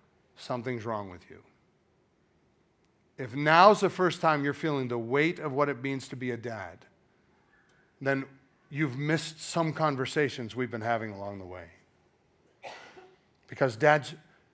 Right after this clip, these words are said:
you are essential to the family unit. And you live in a world that tells you you're not. And you live in a world where women want to take your place. And when there's a vacuum in leadership, it will be filled by somebody.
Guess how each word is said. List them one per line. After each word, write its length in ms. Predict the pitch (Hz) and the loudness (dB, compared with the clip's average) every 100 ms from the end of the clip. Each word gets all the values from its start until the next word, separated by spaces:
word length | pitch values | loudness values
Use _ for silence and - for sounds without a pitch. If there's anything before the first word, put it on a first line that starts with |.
| - | -12
you 280 | 135 160 175 | -2 4 4
are 160 | 147 | 4
essential 840 | 135 - - - 175 175 - 98 - _ | 2 -2 -6 0 0 0 -4 -10 -14 _
to 100 | - | -10
the 100 | 123 | -10
family 500 | 113 - 135 127 123 | -8 -2 -2 -2 -6
unit. 400 | 113 127 117 92 - - - - | -6 -6 -6 -10 -16 -20 -20 -2
And 200 | 135 127 | 0 2
you 140 | 190 | 4
live 200 | 214 247 | 4 4
in 60 | 254 | 6
a 120 | 247 | 6
world 420 | 208 160 131 143 139 | 6 6 6 4 2
that 140 | 135 | 0
tells 320 | 160 156 143 | 4 4 4
you 80 | 143 | -2
you're 200 | 131 123 | -2 -2
not. 400 | 117 101 85 - - _ _ _ _ _ _ _ _ _ _ _ _ _ _ _ _ 143 | -4 -6 -8 -16 -20 _ _ _ _ _ _ _ _ _ _ _ _ _ _ _ _ 0
And 140 | 160 | 2
you 120 | 170 | 4
live 180 | 202 226 | 4 4
in 60 | 240 | 4
a 60 | |
world 400 | 220 185 180 180 | 6 8 8 8
where 180 | 156 160 | 6 4
women 560 | 151 202 220 143 156 - | 6 4 4 2 0 -2
want 300 | 139 180 190 | 4 4 4
to 80 | 190 | -2
take 320 | 202 196 196 | 2 2 4
your 140 | 180 | 2
place. 640 | 175 214 220 175 - - - _ _ _ _ _ - - | 4 4 4 4 0 -10 -12 _ _ _ _ _ -20 -6
And 100 | 143 | 2
when 120 | 180 | 6
there's 180 | 180 170 | 6 6
a 40 | |
vacuum 580 | 143 147 196 226 254 247 | 4 10 10 10 6 2
in 160 | 247 214 | 4 4
leadership, 540 | 208 208 196 214 202 - | 4 4 4 4 2 2
it 200 | 175 160 | 2 4
will 300 | 190 254 254 | 6 6 6
be 160 | 262 | 4
filled 400 | 247 220 214 208 | 4 6 6 8
by 200 | 190 190 | 10 8
somebody. 580 | - 240 233 202 139 107 | 8 6 8 8 6 4